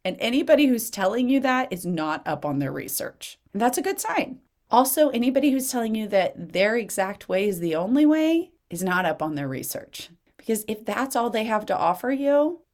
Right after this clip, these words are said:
and no alternatives, and it's not working for you, it's not working, right? I love it. In one of my groups right now, I have one of my physician friends, and we were on the coaching call last night, and she said, "You know, I just overthink everything.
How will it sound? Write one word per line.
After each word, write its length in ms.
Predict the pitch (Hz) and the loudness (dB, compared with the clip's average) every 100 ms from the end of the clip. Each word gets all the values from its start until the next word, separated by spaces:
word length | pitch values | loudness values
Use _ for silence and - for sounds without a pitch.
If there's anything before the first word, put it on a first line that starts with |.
| - | -6
and 160 | 196 196 | -2 2
no 200 | 196 196 | 2 4
alternatives, 960 | 190 185 196 220 254 294 294 - - _ - | 2 2 -2 0 0 0 -2 -10 -14 _ -10
and 140 | 190 | -4
it's 220 | 247 254 | -4 -2
not 200 | 302 277 | 0 0
working 380 | 233 254 269 254 | 0 -2 2 2
for 160 | 226 220 | 2 -4
you, 500 | 214 254 294 320 349 _ _ - | 0 2 2 -2 -10 _ _ -14
it's 180 | 180 | -8
not 220 | 208 196 170 | -6 -4 -4
working, 400 | 160 - - _ _ _ _ - | -6 -6 -20 _ _ _ _ -6
right? 160 | 196 | 0
I 100 | 196 | 2
love 260 | 185 190 196 | 4 4 4
it. 100 | 185 | 2
In 160 | 185 185 | 2 -2
one 120 | 185 | -2
of 60 | |
my 140 | 190 175 | -2 -2
groups 320 | 170 170 - | -2 -2 -2
right 120 | 151 | -2
now, 140 | 156 151 | -2 -4
I 40 | |
have 200 | 165 156 | -4 -4
one 100 | 151 | -4
of 60 | 156 | -4
my 140 | 156 | -4
physician 420 | 151 156 156 156 | -4 -6 -4 -6
friends, 380 | 156 143 123 - | -4 -4 -6 -4
and 260 | 147 156 - _ - | -4 -4 -12 _ -2
we 100 | 196 | 2
were 180 | 180 175 | 2 2
on 160 | 190 185 | 0 0
the 80 | |
coaching 420 | 175 277 330 226 190 | -2 0 0 -2 -2
call 320 | 156 139 170 | -2 0 0
last 300 | 165 160 - | -2 -4 -4
night, 240 | 156 156 | -4 -4
and 140 | 160 151 | -6 -6
she 120 | 170 | -6
said, 440 | - 156 147 143 _ - | -2 0 0 -4 _ -10
"You 120 | 202 | -6
know, 120 | 202 | -2
I 80 | 185 | -2
just 260 | 185 180 - | -4 -6 -2
overthink 600 | 190 175 151 175 170 156 | -2 -4 -6 -4 -4 -6
everything. 520 | 151 - - - | -12 -12 -18 -20